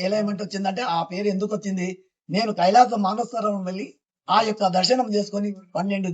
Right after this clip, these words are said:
జ్యోతిర్లింగాలు మరియు కేదార్నాథ్, బద్రీనాథ్, సోమనాథ్ పన్నెండు జ్యోతిర్లింగాలు దర్శనం చేసుకొని ఆ యొక్క పేరు ప్రభు అంటే అమ్మవారు లేదు కాబట్టి లింగాకారములో ఉద్భవించిండు కాబట్టి ఆ యొక్క ఆలయానికే ప్రభులింగ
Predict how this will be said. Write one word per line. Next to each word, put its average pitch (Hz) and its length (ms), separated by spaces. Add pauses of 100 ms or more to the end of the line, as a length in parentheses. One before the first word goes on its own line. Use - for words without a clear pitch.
జ్యోతిర్లింగాలు 185 800 (440)
మరియు 190 340 (460)
కేదార్నాథ్, 202 640 (320)
బద్రీనాథ్, 196 600 (200)
సోమనాథ్ 190 380 (180)
పన్నెండు 196 300
జ్యోతిర్లింగాలు 208 560
దర్శనం 185 280
చేసుకొని 220 320 (440)
ఆ - 20 (120)
యొక్క 196 180 (140)
పేరు 220 260 (380)
ప్రభు 226 200 (200)
అంటే 208 160 (240)
అమ్మవారు 220 480
లేదు 208 220
కాబట్టి 180 320 (420)
లింగాకారములో 262 920 (480)
ఉద్భవించిండు 262 760
కాబట్టి 160 380 (560)
ఆ - 120
యొక్క - 180 (200)
ఆలయానికే 208 420 (680)
ప్రభులింగ 214 600